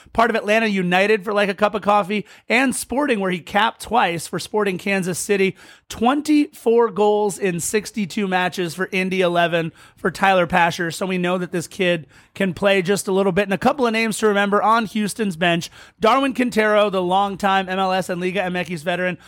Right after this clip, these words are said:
Ariel Lassiter, son of M L S great Roy Lassiter, Honduran legend Minor Figueroa, and, of course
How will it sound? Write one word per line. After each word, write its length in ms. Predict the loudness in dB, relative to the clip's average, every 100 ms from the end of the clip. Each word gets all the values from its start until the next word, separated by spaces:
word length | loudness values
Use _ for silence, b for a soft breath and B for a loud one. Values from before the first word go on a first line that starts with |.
| B B
Ariel 640 | 4 4 4 2 2 0 -2
Lassiter, 600 | 2 2 2 -2 -6 -4
son 280 | -4 -4 -4
of 120 | -6 -4
M 100 | -2
L 160 | 0
S 200 | 0 -2
great 300 | -2 -2 -2 -6
Roy 440 | -4 0 2 2
Lassiter, 560 | 2 0 -2 -4 -4 -4 B B
Honduran 480 | 0 2 2 2 2
legend 320 | -2 0 0
Minor 420 | 0 -2 0 -2 -2
Figueroa, 640 | -2 -2 2 2 4 0 b b _
and, 320 | 0 2 0
of 260 | 0 -2 0
course 600 | 0 0 0 -4 -14 -18